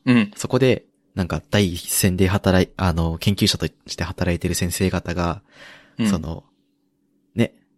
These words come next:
Speaker 2: オーディエンスとしている中で、その先生たちが、
Speaker 1: うん。
Speaker 2: あの、
Speaker 1: うん。
Speaker 2: 素人質問で恐縮なのですがって、いうのと同じような、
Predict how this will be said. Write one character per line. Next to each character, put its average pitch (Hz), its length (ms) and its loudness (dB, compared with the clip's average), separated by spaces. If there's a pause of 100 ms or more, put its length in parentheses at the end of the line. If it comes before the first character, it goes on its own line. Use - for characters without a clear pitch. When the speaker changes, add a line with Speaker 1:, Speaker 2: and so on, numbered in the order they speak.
(180)
Speaker 2:
オ 98 140 2
ー - 20 0
デ 98 80 4
ィ - 40 6
エ 92 40 6
ン 92 60 4
ス - 100 0
と 95 100 2
し - 60 0
て 98 100 0
い 90 80 2
る 98 300 2 (640)
中 98 240 -2
で、 90 240 0 (140)
そ - 120 -2
の 90 60 4
先 98 140 -4
生 - 140 2
た - 120 0
ち 202 140 2
が、 85 160 -6 (300)
Speaker 1:
う 90 60 -4
ん。 - 40 2
Speaker 2:
あ 85 80 0
の、 80 100 -4
Speaker 1:
う - 40 -2
ん。 - 20 -2
Speaker 2:
素 104 240 0
人 117 100 2
質 - 220 2
問 87 160 0
で 78 100 -6
恐 90 220 0
縮 - 180 0
な 101 60 2
の 92 100 0
で 78 80 -2
す - 140 -4
が 87 100 0
っ - 60 -4
て、 - 340 -14 (720)
い 98 120 4
う 107 120 6
の 92 80 -2
と - 180 2 (100)
同 107 200 4
じ 120 180 2
よ 110 120 0
う 104 40 -6
な、 135 260 0